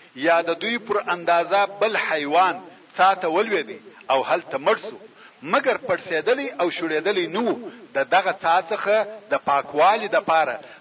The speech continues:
باید حتماً شل سلواغې اوبه راوکشل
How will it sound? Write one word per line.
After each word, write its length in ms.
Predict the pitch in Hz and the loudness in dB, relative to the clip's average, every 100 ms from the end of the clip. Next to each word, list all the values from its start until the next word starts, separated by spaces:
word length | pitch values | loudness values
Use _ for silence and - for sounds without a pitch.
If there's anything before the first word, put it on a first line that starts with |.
| _ - | _ 2
باید 400 | 180 185 139 117 - - - | 4 4 0 -6 -12 -18 -6
حتماً 680 | - 160 - 165 226 262 | -2 -2 -2 0 2 2
شل 280 | 240 - 247 | -4 -2 -2
سلواغې 880 | 233 214 175 160 156 165 220 233 226 | -2 -4 0 2 2 0 0 0 -4
اوبه 300 | - - 214 | -6 0 2
راوکشل 540 | 214 180 196 254 190 | 4 4 4 2 -2